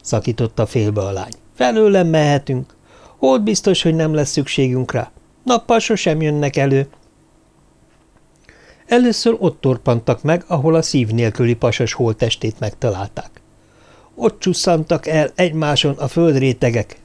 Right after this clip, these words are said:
mutatta Lamartine a lánynak. Sophie-t azonban nem érdekelték a földrétegek,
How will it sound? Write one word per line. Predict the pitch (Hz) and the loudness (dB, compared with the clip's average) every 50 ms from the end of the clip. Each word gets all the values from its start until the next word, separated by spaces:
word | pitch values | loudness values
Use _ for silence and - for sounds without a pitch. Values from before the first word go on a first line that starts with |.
| - _ _ _ _ _ _ _ | -20 _ _ _ _ _ _ _
mutatta | - 127 117 - 120 110 - - 113 | -6 -4 0 0 0 0 -2 -2 0
Lamartine | 110 107 107 110 113 110 104 - - 113 110 107 | 0 0 2 2 0 0 -2 -4 -4 -4 -2 -2
a | 101 | -2
lánynak. | 98 101 98 98 90 90 - - - - - _ _ _ _ _ _ _ _ _ _ _ _ _ _ _ _ _ | -2 -2 -4 -6 -8 -10 -14 -18 -20 -20 -20 _ _ _ _ _ _ _ _ _ _ _ _ _ _ _ _ _
Sophie-t | - - - 269 254 - 254 226 - | -6 -2 -2 -2 0 0 -2 -2 0
azonban | 202 180 202 202 196 196 214 208 | 0 0 0 0 0 2 0 0
nem | 180 117 107 107 | 0 0 0 0
érdekelték | 110 110 110 113 107 - - 113 110 - - 110 107 | 0 0 0 0 -2 0 0 0 0 0 -2 -2 -2
a | - 107 | -2 -4
földrétegek, | - - 120 110 107 104 104 110 101 - - 98 98 101 - - - | -2 -2 -2 0 0 0 -2 -2 -2 -4 -4 -6 -6 -8 -12 -16 -20